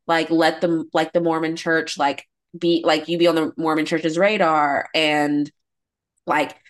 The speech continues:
have them, like, exile you. Like, you'd rather be the one that gets left than leaves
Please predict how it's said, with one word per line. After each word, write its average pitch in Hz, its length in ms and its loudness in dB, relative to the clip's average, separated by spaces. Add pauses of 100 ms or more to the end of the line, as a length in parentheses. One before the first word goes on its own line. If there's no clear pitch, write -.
have 165 320 -2
them, 165 240 4
like, 156 280 0
exile 165 520 0
you. 135 600 -4
Like, 180 180 2
you'd 233 140 2
rather 220 220 6
be 202 120 -2
the 190 120 2
one 170 340 2
that 156 160 0
gets 165 200 -2
left 156 480 2
than 175 280 0
leaves 143 560 -6